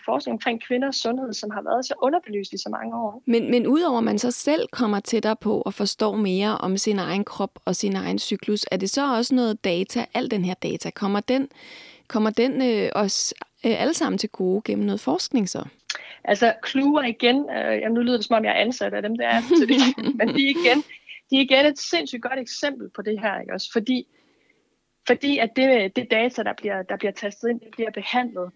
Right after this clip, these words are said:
Speaker 1: på en, øh, på en forsvarlig måde. Og så kommer det, det tu-, tusind kroner spørgsmålet, jamen, kan det ikke gå galt? Det kan det jo altid. Øh, altså, det, det, det er klart, det kan det, at man kan forestille sig alle mulige skrækscenarier, øh, hvis, hvis,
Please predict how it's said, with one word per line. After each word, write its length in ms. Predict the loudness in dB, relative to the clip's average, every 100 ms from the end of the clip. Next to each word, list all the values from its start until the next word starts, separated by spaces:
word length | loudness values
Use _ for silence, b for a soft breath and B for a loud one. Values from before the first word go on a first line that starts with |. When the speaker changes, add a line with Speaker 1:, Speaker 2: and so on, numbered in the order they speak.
| -4
Speaker 1:
på 180 | -4 -2
en, 300 | -6 -10 -10
øh, 200 | -12 -10
på 60 | -10
en 80 | -8
forsvarlig 520 | -6 -2 -4 -4 -12
måde. 300 | -16 -14 -16 -18 _ _ _ _ _ -20 b b b b -2
Og 120 | -2
så 180 | 2 0
kommer 300 | 2 -2 -2
det, 160 | -6 -8 -10
det 240 | -8 -8 -14 -16 -10
tu-, 140 | -10
tusind 300 | -4 -4 -2
kroner 160 | -4 -6
spørgsmålet, 720 | -4 -4 -2 -4 -4 -4 -4
jamen, 260 | -2 -2 -4
kan 160 | -2
det 60 | -2
ikke 120 | -2
gå 120 | -4
galt? 360 | 0 0 0 -6 _
Det 120 | -4 2
kan 160 | 2
det 80 | 2
jo 80 | -2
altid. 380 | -6 -8 -10 -12 -12 _ _ _ _ -14
Øh, 120 | -12
altså, 160 | -10
det, 240 | -4 -4 -4
det, 200 | -8 -4
det 60 | -6
er 40 |
klart, 400 | -4 -4 -4 -4
det 100 | -8
kan 200 | 0 0
det, 60 | 0
at 80 | -6
man 100 | -8
kan 120 | -4
forestille 320 | -2 0 -2
sig 100 | -2
alle 140 | -2 -2
mulige 200 | -2 -4
skrækscenarier, 800 | -4 -2 -4 -6 -4 -2 -2 -8 -14 b b b b -6
øh, 260 | -4 -2 -4
hvis, 240 | -6 -10 -8
hvis, 320 | -8 -8 -10